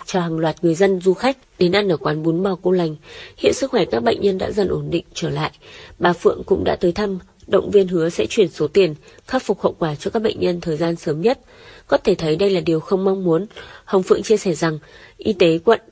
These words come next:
đã xác nhận ngộ độc xuất phát từ sợi bún tươi do bảo quản chưa đúng cách nên đã bị nấm mốc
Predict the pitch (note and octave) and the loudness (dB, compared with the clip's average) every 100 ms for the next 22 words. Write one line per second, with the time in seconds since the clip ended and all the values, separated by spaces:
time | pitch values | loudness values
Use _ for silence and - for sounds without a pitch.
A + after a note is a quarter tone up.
0 | - F3+ E3+ B3+ B3 A#3+ - F#3 F#3+ E3+ | -4 -2 -2 -4 -2 -2 0 -2 0 -4
1 | - A#3+ - C4 - D#3+ - E3 E3+ F#3 | -4 -6 -4 -4 -4 -2 -4 0 -2 4
2 | A#3 G#3 - - - - A3 E3 D#3 D3+ | 4 4 0 -20 -2 2 4 2 0 -4
3 | - F#3+ E3 E3+ C4 - - - - G#3+ | 0 0 0 0 -2 -2 -16 -8 2 2
4 | - A3+ E3 D#3+ F3 B3+ | 4 -2 -2 -2 0 0